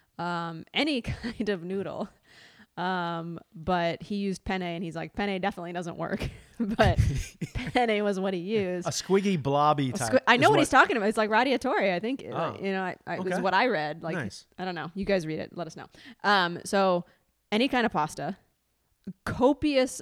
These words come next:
Speaker 1: amounts of sliced cheese, like sliced American cheese. Like, you know, like, that's how I read it too. Same, like, prepackaged sliced cheese, sugar,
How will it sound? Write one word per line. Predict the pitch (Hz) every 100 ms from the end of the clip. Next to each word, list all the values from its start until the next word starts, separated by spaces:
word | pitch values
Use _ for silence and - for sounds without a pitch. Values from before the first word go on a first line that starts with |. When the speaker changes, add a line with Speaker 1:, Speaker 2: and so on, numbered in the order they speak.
| -
Speaker 1:
amounts | 196 190 175 190 -
of | 180
sliced | - - 185 160 180 - - -
cheese, | - - 143 151 208 - -
like | 151 151
sliced | - 180 196 202
American | 165 151 156 170 156
cheese. | - 151 - 147
Like, | 165
you |
know, | 185 151
like, | 147 156
that's | 156
how | - 147
I | 139
read | 139
it | 170 -
too. | 151 185
Same, | - 139 143
like, | 165 165 - -
prepackaged | - 226 208 156 160 170 160 175 _ _ _
sliced | - 147 165 -
cheese, | 147 185 - _ _ _ _ _ _
sugar, | - - 294 202 156